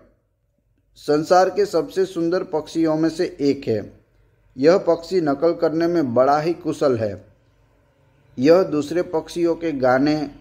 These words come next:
कुत्तों के भौंकने की तथा कारों के हॉर्न की आवाज़ की भी नकल बड़ी आसानी से कर लेता है। पुरी के जगन्नाथ मंदिर में प्रसाद बनाने के लिए सात बर्तन एक दूसरे पर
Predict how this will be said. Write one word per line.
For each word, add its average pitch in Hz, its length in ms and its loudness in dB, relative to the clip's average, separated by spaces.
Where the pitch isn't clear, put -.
कुत्तों 135 340 -2
के 165 180 -2
भौंकने 120 520 -2
की 156 180 -2
तथा 151 380 2
कारों 131 480 0
के 165 140 -4
हॉर्न 131 380 2
की 175 140 -2
आवाज़ 156 340 2
की 147 220 -8
भी 143 340 -2
नकल 131 420 0
बड़ी 135 300 2
आसानी 135 440 0
से 180 140 -8
कर 131 180 -4
लेता 113 320 -4
है। 98 300 -10
पुरी 170 200 4
के 214 180 2
जगन्नाथ 175 560 2
मंदिर 160 340 -2
में 170 260 -4
प्रसाद 175 380 -2
बनाने 165 460 0
के 147 200 -2
लिए 151 340 0
सात 180 440 -2
बर्तन 147 600 -2
एक 165 260 -2
दूसरे 156 320 -4
पर 170 540 -2